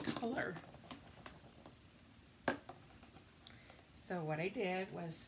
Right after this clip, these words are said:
three leaves. There again, I didn't have shaded spruce.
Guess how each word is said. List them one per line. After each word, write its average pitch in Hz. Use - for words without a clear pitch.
three 180
leaves. 180
There 190
again, 190
I 170
didn't 208
have 180
shaded 190
spruce. 185